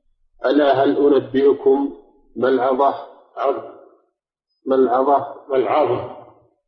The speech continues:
Speaker 1: ما العظة؟
Speaker 2: ما العظة؟ نعم.
Speaker 1: ما العظة؟ هي النميمة القالة بين الناس.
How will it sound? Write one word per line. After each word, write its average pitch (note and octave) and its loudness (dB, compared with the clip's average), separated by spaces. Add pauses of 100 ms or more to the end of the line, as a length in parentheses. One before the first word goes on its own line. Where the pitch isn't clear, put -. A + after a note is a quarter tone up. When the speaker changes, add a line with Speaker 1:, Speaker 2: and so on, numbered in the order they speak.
Speaker 1:
ما C3 0
العظة؟ C3 0 (260)
Speaker 2:
ما C3 -8
العظة؟ B2+ 2 (500)
نعم. - -10 (340)
Speaker 1:
ما C3 0
العظة؟ C#3 0 (760)
هي C3 6
النميمة C3+ 2 (560)
القالة C3 0
بين C3 2
الناس. C3 -2